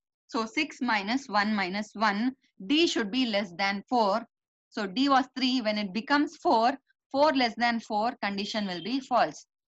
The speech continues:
So pass two completes here. What do we observe?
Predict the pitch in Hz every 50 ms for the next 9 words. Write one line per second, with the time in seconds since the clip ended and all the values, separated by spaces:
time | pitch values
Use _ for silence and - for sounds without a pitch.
0 | _ _ - - 233 214 - - 233 240 262 311 320 - - _ - 277 285 302
1 | 277 - 254 226 214 208 208 214 233 240 240 - - - - - 214 233 226 202
2 | - - _ _ _ _ _ _ _ _ _ _ _ _ _ _ _ _ _ _
3 | 190 208 262 294 226 233 262 233 262 269 - - - - 160 180 180 240 240 196
4 | 143